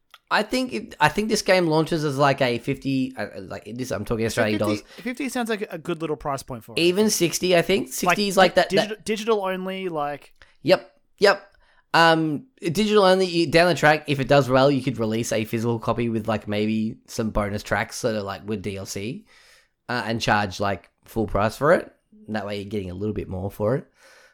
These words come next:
Speaker 1: Um, it depends on how much they're gonna f-,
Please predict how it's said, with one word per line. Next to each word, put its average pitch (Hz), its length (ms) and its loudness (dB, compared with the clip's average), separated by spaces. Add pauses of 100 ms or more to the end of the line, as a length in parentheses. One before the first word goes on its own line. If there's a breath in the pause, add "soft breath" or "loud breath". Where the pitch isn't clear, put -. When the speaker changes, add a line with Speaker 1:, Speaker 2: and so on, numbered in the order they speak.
(160 soft breath)
Speaker 1:
Um, 127 400 -2
it 139 120 -2
depends 160 320 0
on 170 100 4
how 143 380 2
much 139 280 -2
they're 131 100 -2
gonna 120 220 0
f-, - 280 -12